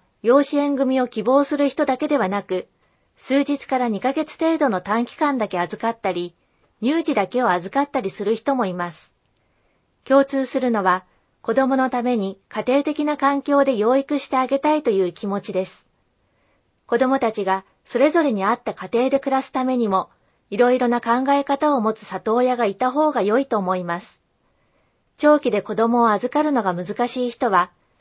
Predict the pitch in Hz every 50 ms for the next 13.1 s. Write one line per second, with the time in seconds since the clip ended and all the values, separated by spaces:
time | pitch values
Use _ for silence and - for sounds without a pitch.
0 | _ _ _ _ _ - 240 285 294 330 311 262 196 - - 208 240 269 254 -
1 | - - 269 254 226 - 190 180 185 185 180 _ _ _ _ _ _ _ _ -
2 | 214 220 247 285 330 320 - 269 247 226 208 190 185 214 220 226 208 185 165 -
3 | 214 196 208 220 - 240 202 208 196 196 - 220 220 254 254 - 277 285 302 -
4 | 294 262 214 185 196 214 247 262 - - 214 196 180 180 185 180 175 175 170 196
5 | - - _ _ _ _ _ _ _ _ _ _ _ _ _ _ _ _ _ _
6 | _ _ _ _ _ _ _ _ _ _ - 233 226 185 269 302 302 302 285 285
7 | 285 311 320 - - 214 196 233 277 311 311 302 - 294 254 220 - - 180 202
8 | 220 - 277 269 269 277 285 285 262 233 226 - - 214 202 185 175 175 180 -
9 | _ _ _ _ _ - - 202 - - 247 254 247 240 233 226 202 208 208 214
10 | _ _ _ - - 226 240 262 285 302 302 311 302 - 330 339 - - 226 -
11 | - 190 - 233 247 277 285 285 294 302 302 302 311 320 302 285 - 220 208 226
12 | 240 269 269 269 277 285 277 - 262 220 190 185 190 185 180 180 180 185 - -
13 | - _